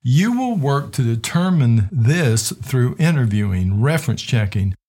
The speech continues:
Facebook and Instagram and Google searches of the candidate, and work samples during the recruitment process.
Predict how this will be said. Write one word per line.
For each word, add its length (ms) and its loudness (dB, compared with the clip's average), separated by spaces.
Facebook 640 -2
and 100 4
Instagram 600 0
and 120 2
Google 360 0
searches 480 -2
of 120 -2
the 80 -4
candidate, 540 -2
and 320 0
work 260 -6
samples 560 -6
during 340 0
the 80 0
recruitment 560 -4
process. 680 -10